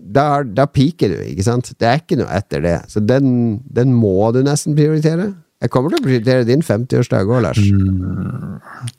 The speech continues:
Speaker 2: Nå får jeg nesten lyst til å forlate innspillingen
Speaker 1: Blir ikke du
Speaker 2: av
Speaker 1: femti neste
Speaker 2: Lolbua.
Speaker 1: år?
Speaker 2: Nei, det er to år til, så blir
Speaker 1: To
Speaker 2: det
Speaker 1: år.
Speaker 2: femti.
Speaker 1: Ja, hvis jeg er i live da, så lover jeg å komme.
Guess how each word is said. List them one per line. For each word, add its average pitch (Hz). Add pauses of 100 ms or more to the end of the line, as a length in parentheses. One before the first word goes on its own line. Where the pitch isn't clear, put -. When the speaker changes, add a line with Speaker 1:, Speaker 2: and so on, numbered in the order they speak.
Speaker 2:
Nå 117
får 143
jeg 123
nesten -
lyst 120
til 113
å 90
forlate 107
innspillingen 107
Speaker 1:
Blir 165
ikke 185
du 175
Speaker 2:
av -
Speaker 1:
femti -
neste -
Speaker 2:
Lolbua. 175
Speaker 1:
år? 208 (1200)
Speaker 2:
Nei, 135
det 139
er 135
to -
år 104
til, 104
så -
blir 113
Speaker 1:
To 143
Speaker 2:
det 143
Speaker 1:
år. 117
Speaker 2:
femti. 85
Speaker 1:
Ja, 107
hvis 131
jeg 135
er 131
i -
live 131
da, 90
så 95
lover 95
jeg 73
å -
komme. 73